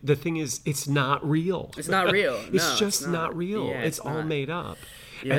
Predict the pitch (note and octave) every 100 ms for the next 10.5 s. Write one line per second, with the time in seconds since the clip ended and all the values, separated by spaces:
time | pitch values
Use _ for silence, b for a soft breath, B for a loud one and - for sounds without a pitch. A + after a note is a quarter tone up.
0 | G#2 E2 D3 C#3 C3+ E3 E3+ A#2+ A2 B2
1 | E3 F3 D#3+ C3 C3 A#2 A#2 A#2+ A2+ -
2 | A#2+ A2+ A2+ G#2 F#2 B B B2+ A#2+ B2+
3 | A2 G2+ - - F#2 A#2 B2 C#3+ - B2+
4 | G#2+ - - G#2+ G2 G2 - B - -
5 | - C#3+ - B2+ - G#2+ A2+ A#2+ A2+ A#2
6 | F#2+ G#2 F#2+ G2+ - A#2 C3 C#3 A2+ G#2+
7 | G#2 F2 F#2+ G#2+ B2 G2 G2+ - A#2 G#2
8 | A#2+ A#2+ G2+ A#2+ B2 F3+ B2 G#2 B2+ A2
9 | A#2+ G#2+ G2 F#2 F#2 G2+ G2 G#2+ G2 F#2+
10 | A2+ F#2+ F#2+ - G2+